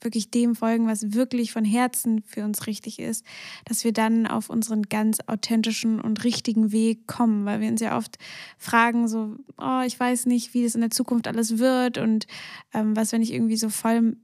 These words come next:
mich selbst verfehle oder wie finde ich überhaupt mich selbst?" und so weiter. Und ich habe wirklich das Gefühl, es ist so eine Step-by-Step-Sache, also dass es wirklich darum geht,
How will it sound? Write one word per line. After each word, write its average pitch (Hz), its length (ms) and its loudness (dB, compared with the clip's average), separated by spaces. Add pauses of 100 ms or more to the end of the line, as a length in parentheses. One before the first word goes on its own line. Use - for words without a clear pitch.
mich 226 340 2
selbst 240 280 2
verfehle 226 680 2
oder 226 380 0
wie 220 220 0
finde 269 240 4
ich 254 100 0
überhaupt 226 360 0
mich 214 160 0
selbst?" 220 320 -4
und 214 100 -2
so 226 80 -8
weiter. 214 240 0
Und 233 100 -2
ich 226 120 0
habe 220 120 0
wirklich 226 200 2
das - 100 -4
Gefühl, 240 300 2 (360)
es 220 120 -4
ist 226 140 0
so 240 60 2
eine 233 140 6
Step-by-Step-Sache, 226 1400 -2 (220)
also 220 60 -2
dass 214 160 -2
es - 160 -8
wirklich 240 240 -2
darum 220 240 2
geht, 214 280 0